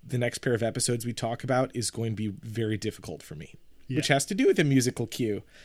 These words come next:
Speaker 1: My, my personal most and least favorite moment in the series at the same time.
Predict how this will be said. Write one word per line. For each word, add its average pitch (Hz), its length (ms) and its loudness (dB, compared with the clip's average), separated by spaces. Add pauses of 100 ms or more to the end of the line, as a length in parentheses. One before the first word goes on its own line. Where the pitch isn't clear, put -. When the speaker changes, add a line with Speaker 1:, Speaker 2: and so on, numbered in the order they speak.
(160)
Speaker 1:
My, 135 340 6
my 139 140 4
personal 143 420 2
most 143 380 6
and 123 160 2
least 123 300 0
favorite 107 360 2
moment 104 440 -2
in 110 140 -2
the 107 80 0
series 104 380 0
at 95 100 -4
the - 80 -4
same 98 260 -2
time. - 240 -10